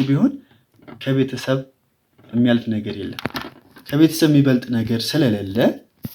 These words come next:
ይቃማችሁን አሰሩ። የሆነ ልጅ አሁን ወደ ሃያ ስምንት ሺህ ሪያል ፈጅቶብኛል ብላለች ይቃማ ለማሰራት። ምክንያቱም ቤተሰቦቿን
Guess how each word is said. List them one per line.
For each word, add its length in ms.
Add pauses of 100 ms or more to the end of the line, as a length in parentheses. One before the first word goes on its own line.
(200)
ይቃማችሁን 580
አሰሩ። 420 (680)
የሆነ 240
ልጅ 200
አሁን 180 (340)
ወደ 200
ሃያ 220
ስምንት 340
ሺህ 160
ሪያል 200
ፈጅቶብኛል 580
ብላለች 320
ይቃማ 320
ለማሰራት። 580 (100)
ምክንያቱም 460
ቤተሰቦቿን 760